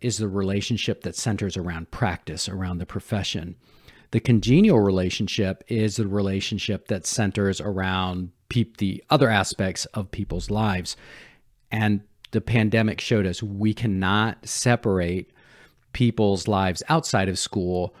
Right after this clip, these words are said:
from their professional lives inside of school. So the first thing we need to do, do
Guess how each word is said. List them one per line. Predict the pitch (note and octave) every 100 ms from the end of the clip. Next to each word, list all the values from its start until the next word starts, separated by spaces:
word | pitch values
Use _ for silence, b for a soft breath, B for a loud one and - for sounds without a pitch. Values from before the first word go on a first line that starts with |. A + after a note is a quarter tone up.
| b
from | _ - F#2+ G2 F#2 F#2 G#2 -
their | G2+ F#2
professional | - G#2 A2+ G2 - G2+ F2+ F#2 G2
lives | F#2+ F2+ E2 -
inside | G2 F2 - E2+
of | -
school. | - - - - - _ _ _ _ _ _ _ - -
So | -
the | A2+ G2+
first | - C#3+ C#3 -
thing | C3
we | A#2+
need | A#2 A2
to |
do, | G#2+ G#2+ G2+ G2+
do | A2+ B2 A#2 F#2+